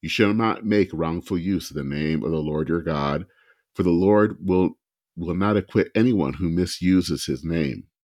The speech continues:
Remember the Sabbath day and keep it holy. Six days you shall labor and do all your work, but the seventh day is a Sabbath to the Lord your God. You shall not do any work, you, your son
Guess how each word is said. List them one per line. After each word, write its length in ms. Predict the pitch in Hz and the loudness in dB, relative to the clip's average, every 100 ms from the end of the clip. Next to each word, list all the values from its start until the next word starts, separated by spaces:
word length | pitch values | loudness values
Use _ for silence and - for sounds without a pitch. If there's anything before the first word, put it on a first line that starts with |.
| _ _ _ _ _ | _ _ _ _ _
Remember 300 | 110 135 85 | -14 -6 -4
the 100 | 82 | -2
Sabbath 460 | - 92 87 82 - | -2 -2 -2 -4 -8
day 180 | 55 - | -10 -10
and 140 | 76 78 | -12 -10
keep 200 | 101 90 | -10 -10
it 60 | |
holy. 480 | - 104 92 71 - _ _ _ _ | -4 0 0 -2 -12 _ _ _ _
Six 300 | - 143 139 | -2 -2 0
days 320 | - 110 82 | 0 2 0
you 100 | 92 | -2
shall 220 | 92 107 85 | -4 -4 -2
labor 540 | 85 95 73 67 - _ | 0 0 0 -6 -10 _
and 140 | 73 67 | -16 -8
do 200 | 80 85 | -4 -4
all 220 | 82 87 | -2 -2
your 140 | 87 | -2
work, 460 | 87 98 90 - - _ _ _ _ _ | -4 -4 -4 -6 -18 _ _ _ _ _
but 100 | - | -10
the 80 | 85 | -6
seventh 460 | - 165 113 80 | 0 0 0 -4
day 380 | 82 69 67 71 _ _ _ _ | -4 -4 -6 -8 _ _ _ _
is 140 | 80 | -4
a 100 | 95 | -2
Sabbath 580 | 92 - 98 76 65 - _ | -2 -2 -2 -2 -4 -8 _
to 60 | - | -4
the 80 | |
Lord 320 | 80 76 76 82 | -2 0 -2 0
your 120 | 92 | 0
God. 460 | 87 78 64 60 _ _ _ _ | 2 0 -2 -8 _ _ _ _
You 100 | 71 | -8
shall 200 | - 87 | -2 2
not 220 | 107 104 | 2 4
do 180 | 123 135 | 4 4
any 140 | 117 | 4
work, 400 | 71 58 - - _ _ | 2 -2 -6 -12 _ _
you, 460 | - 85 82 92 - | -2 2 4 2 -4
your 180 | 80 95 | 0 0
son 460 | 98 98 85 85 | 2 -2 -2 -4